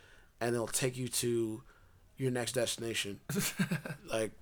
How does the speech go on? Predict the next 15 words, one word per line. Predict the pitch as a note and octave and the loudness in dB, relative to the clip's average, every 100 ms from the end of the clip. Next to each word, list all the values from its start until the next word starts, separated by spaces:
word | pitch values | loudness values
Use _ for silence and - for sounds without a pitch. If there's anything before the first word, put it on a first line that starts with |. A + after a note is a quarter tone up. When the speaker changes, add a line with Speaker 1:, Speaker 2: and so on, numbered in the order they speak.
| - - - | -20 -20 -4
Speaker 1:
that's | D#3 D3 | 0 2
what | B2 | 0
I'm | |
talking. | A2+ A#2 G#2 | -2 -2 -2
I | A#2+ | -2
love | A#2+ G#2+ | -2 -4
those | A#2 A#2 - - | -4 -2 -2 -4
gifts. | - - - | -8 -4 -2
Those | G#2+ | -2
are | G#2 | -4
actually | G2+ G#2 | -4 -4
fun. | - G2 - - - | -6 -10 -12 -14 -10
Speaker 2:
Yeah, | A2+ G#2+ - - - - - | -4 -2 -4 -10 -20 -16 -8
that's | A#2+ - | -4 -2
true. | - - | -2 -8